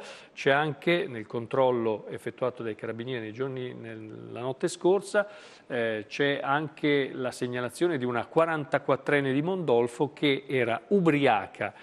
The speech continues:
alla guida dell'auto, si è schiantata contro un palo della segnaletica e poi, come se nulla fosse, è presa ed è andata via, se n'è andata tranquillamente. Ma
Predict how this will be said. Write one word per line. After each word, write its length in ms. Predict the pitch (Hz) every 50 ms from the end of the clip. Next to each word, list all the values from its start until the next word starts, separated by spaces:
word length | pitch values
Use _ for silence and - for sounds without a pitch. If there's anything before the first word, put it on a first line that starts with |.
| - - - - -
alla 240 | - 117 117 117 113
guida 300 | 120 139 147 131 123 120
dell'auto, 640 | 143 175 185 160 135 98 87 87 101 - - 185 185
si 220 | 185 - 185 180
è 60 | 170
schiantata 720 | 180 - - 151 143 135 - - 139 123 107 - - 107
contro 420 | - - 156 160 151 131 - 131 117
un 120 | 113 -
palo 360 | - - 139 127 117 110 104
della 340 | 101 110 123 131 127 117 107
segnaletica 720 | - - 151 170 196 202 147 104 92 - - 120 117 - 156
e 40 |
poi, 260 | 135 - - 110 98 92
come 180 | - 127 123
se 140 | 107 - 143
nulla 240 | 151 156 143 131 -
fosse, 420 | - 131 107 98 - - - 104 - - - - - - -
è 100 | - 175
presa 300 | 139 - 117 113 101 117
ed 60 | 110 113
è 40 |
andata 340 | 110 110 113 110 - - 110
via, 220 | 104 104 101 98 98
se 100 | - 139
n'è 80 | 131
andata 400 | 123 120 117 110 - - 110 98 - - - - - _ -
tranquillamente. 800 | 135 131 127 - - 123 113 107 98 92 87 87 - - 120
Ma 280 | 120 135 156 156 147